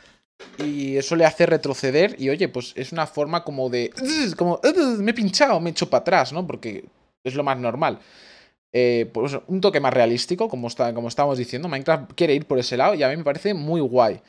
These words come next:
Eh, y bueno, también se han hecho grandes cambios en cuanto a la generación de los mundos, que bueno, parece ser que han habido problemas de rendimiento en muchas versiones,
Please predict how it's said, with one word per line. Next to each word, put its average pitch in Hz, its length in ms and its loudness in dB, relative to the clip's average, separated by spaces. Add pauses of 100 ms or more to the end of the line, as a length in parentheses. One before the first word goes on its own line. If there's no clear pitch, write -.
(360)
Eh, 131 320 2
y - 20 -2
bueno, 151 200 -2
también 156 220 0
se 185 100 0
han 180 60 0
hecho 185 240 0
grandes 165 360 0
cambios 147 320 0
en 160 100 -6
cuanto 131 220 -2
a 123 40 0
la 123 80 2
generación 127 520 -4
de 151 60 -6
los 120 140 -6
mundos, 175 340 -6
que 131 80 -8
bueno, 123 240 -4
parece 135 240 0
ser 147 200 -6
que 147 80 -6
han 143 80 -2
habido 135 240 0
problemas 127 400 -4
de 123 100 0
rendimiento 120 600 -4
en 180 60 0
muchas 127 340 -4
versiones, 151 540 -6